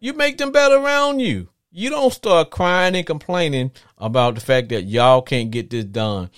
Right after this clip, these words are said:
especially when you took all the money. But people saying, "Well, th-,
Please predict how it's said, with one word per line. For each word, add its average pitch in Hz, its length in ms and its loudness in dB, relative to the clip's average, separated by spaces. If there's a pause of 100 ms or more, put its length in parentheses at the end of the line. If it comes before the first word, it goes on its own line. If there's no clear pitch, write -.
(200)
especially 175 560 -4
when 131 220 -4
you 247 220 -6
took 175 260 -4
all 143 240 4
the 113 60 -4
money. 165 320 0 (200)
But 180 140 -6
people 254 260 -2
saying, 170 240 0
"Well, 123 320 0 (400)
th-, 120 140 -14